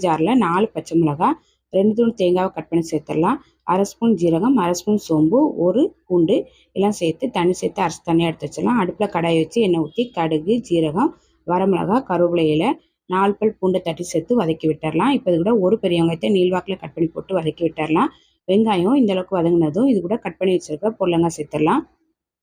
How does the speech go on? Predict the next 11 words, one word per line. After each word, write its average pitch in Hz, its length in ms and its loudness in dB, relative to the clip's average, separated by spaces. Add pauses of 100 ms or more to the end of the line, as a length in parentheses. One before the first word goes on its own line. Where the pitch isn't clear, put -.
(540)
பொடலங்காய் 202 360 2
சேர்த்து 160 320 -2
கலந்து 175 320 2
விட்டுறலாம். 160 520 0 (1200)
இது 208 120 2
கூட 180 200 2
ஒரு 202 200 2
டம்ளர் 196 280 2
அளவுக்கு 165 260 -2
தண்ணி 165 320 0
சேர்த்துடலாம். 160 500 0